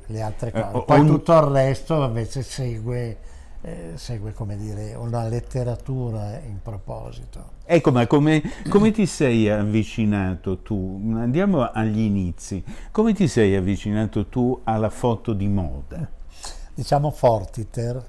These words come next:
Speaker 2: Sì.
Speaker 1: casualmente.
Speaker 2: Eh.
Speaker 1: Cioè io ho, ho fatto un percorso che poi sai già, cioè,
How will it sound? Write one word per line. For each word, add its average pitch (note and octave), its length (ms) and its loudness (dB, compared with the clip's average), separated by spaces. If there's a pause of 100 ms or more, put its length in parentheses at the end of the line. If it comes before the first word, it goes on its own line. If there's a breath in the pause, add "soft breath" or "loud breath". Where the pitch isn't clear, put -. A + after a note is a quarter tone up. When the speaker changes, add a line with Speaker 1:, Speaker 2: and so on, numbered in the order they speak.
(140)
Speaker 2:
Sì. B2+ 340 6
Speaker 1:
casualmente. B2+ 1080 2 (140 soft breath)
Speaker 2:
Eh. G#2+ 280 4 (140)
Speaker 1:
Cioè C#3+ 160 4
io E3+ 180 6
ho, B2+ 500 2
ho B2+ 60 0
fatto B2+ 300 0
un A#2 120 -4
percorso A#2+ 640 -4
che A2 160 -6
poi A#2 420 -10
sai G#2+ 300 -8
già, A2 260 -2
cioè, A2 240 -6